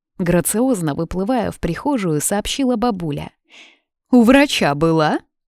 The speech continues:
«Была. Девочка», счастливо выдохнула я.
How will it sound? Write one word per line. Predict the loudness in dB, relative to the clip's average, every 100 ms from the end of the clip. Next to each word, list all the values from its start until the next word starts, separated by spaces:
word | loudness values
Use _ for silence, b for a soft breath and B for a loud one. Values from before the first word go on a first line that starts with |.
| _ _ -4
«Была. | 2 4 4 0 -4 -12 _ _ _ _
Девочка», | -2 2 4 4 2 -2 -8 -10 -10 _ _ _
счастливо | -10 -6 -4 -2 -2 0 0 -2
выдохнула | -2 -4 -4 -6 -4 -2
я. | -4 -6 -10